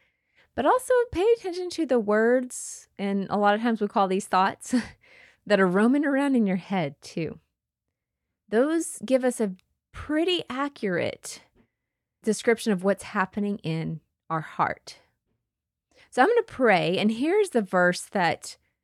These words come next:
I'm gonna pray over us, and I wanna encourage you to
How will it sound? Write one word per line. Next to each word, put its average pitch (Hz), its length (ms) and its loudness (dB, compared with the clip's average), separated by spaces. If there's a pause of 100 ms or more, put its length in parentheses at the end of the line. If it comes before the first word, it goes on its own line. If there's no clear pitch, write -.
(400)
I'm 220 100 2
gonna 233 120 2
pray 202 400 0
over 190 360 2
us, 240 200 2
and 208 100 0
I 196 40 2
wanna 269 220 2
encourage 196 600 0
you 175 260 -2
to 160 760 -4